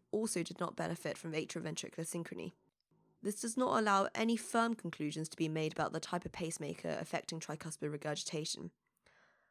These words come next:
However, they also found that there was a five-fold increase in tricuspid regurgitation with septal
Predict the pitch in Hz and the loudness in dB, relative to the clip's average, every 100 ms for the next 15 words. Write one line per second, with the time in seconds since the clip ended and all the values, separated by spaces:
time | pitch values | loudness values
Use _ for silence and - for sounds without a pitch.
0 | _ _ _ - 214 220 214 202 196 233 | _ _ _ 2 6 8 6 6 4 4
1 | 254 247 - 160 151 160 - 156 160 180 | 2 2 4 4 4 0 -2 -2 0 -4
2 | - 226 240 - 208 202 - 214 - 151 | 2 4 4 2 0 2 0 0 0 -2
3 | 165 - 170 170 185 180 233 233 233 202 | -2 -4 -6 -4 -4 -2 -2 0 0 0
4 | 196 - - 160 165 160 156 - - - | 0 0 -2 -2 -2 -4 -2 0 -2 -2
5 | - 185 | -4 -4